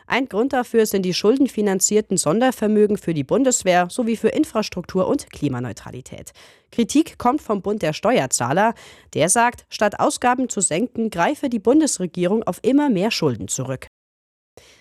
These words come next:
Nach dem Tod von Schauspieler Mario Adorf ist die Trauer in der Branche groß.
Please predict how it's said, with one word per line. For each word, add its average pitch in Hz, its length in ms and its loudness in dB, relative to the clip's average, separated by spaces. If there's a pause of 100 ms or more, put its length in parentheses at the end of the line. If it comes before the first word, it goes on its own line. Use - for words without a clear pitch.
Nach 240 260 2
dem 277 160 -2
Tod 254 260 -2
von 226 180 -2
Schauspieler 233 580 0
Mario 226 440 2
Adorf 226 480 -4
ist - 220 -8
die 190 80 -4
Trauer 247 320 0
in 196 180 -4
der 196 80 0
Branche 143 480 -4
groß. - 380 -10